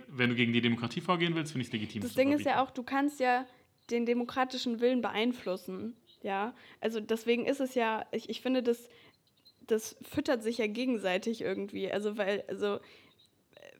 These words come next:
Speaker 2: weil ich habe jetzt meine von mir geglaubte gute politische Meinung und die will ich so, so versuchen, an so viel wie möglich Leute zu bringen.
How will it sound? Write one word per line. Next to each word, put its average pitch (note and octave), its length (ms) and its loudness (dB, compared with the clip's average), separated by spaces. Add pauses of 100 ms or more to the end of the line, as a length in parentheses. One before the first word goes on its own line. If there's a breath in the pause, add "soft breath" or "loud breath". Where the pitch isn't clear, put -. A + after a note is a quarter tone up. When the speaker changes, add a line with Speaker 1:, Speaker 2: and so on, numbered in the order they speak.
(140)
Speaker 2:
weil A3 260 6
ich A#3+ 160 -2
habe C4+ 160 4
jetzt B3 240 4
meine B3+ 540 6
von A#3 220 -2
mir C4 160 4
geglaubte A3+ 500 2
gute B3 380 4
politische A3 540 -4
Meinung D4+ 480 2 (260 loud breath)
und A#3 180 0
die C4+ 160 6
will B3+ 120 6
ich B3+ 140 0
so, A3 220 -2 (180)
so - 280 -12
versuchen, B3+ 560 0
an A3 200 -2
so G#3+ 100 0
viel D4 420 2 (100)
wie A#3 180 -4
möglich B3 340 2
Leute A3 300 0
zu - 140 -10
bringen. F#3 400 -4